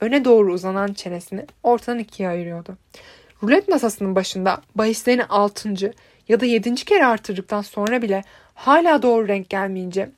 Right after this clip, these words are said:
insan avucunun içine alan o kontrolsüz tutkunun bir benzerini gördüğümü fark edince biraz huzursuz oldum. O an şunu gayet iyi anladım ki bu aşırı küstah adam sonunda bütün servetini kaybetmek pahasına olsa bile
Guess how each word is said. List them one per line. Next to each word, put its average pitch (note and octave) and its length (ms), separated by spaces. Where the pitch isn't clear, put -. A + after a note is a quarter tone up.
insan B3+ 380
avucunun A#3 400
içine G3+ 260
alan F#3+ 220
o B3+ 100
kontrolsüz C4+ 680
tutkunun G3 500
bir C#4 180
benzerini G#3 440
gördüğümü F#3 440
fark F#3 340
edince F#3 340
biraz E4 280
huzursuz A3 360
oldum. F3+ 360
O C#4+ 60
an D#4 200
şunu C4+ 280
gayet C#4 420
iyi G#3+ 80
anladım G3 320
ki G#3 240
bu C4 120
aşırı B3 400
küstah F#3+ 360
adam F#3 260
sonunda A#3 360
bütün A3+ 200
servetini A#3 500
kaybetmek G#3+ 560
pahasına A#3 500
olsa A3+ 280
bile G3+ 220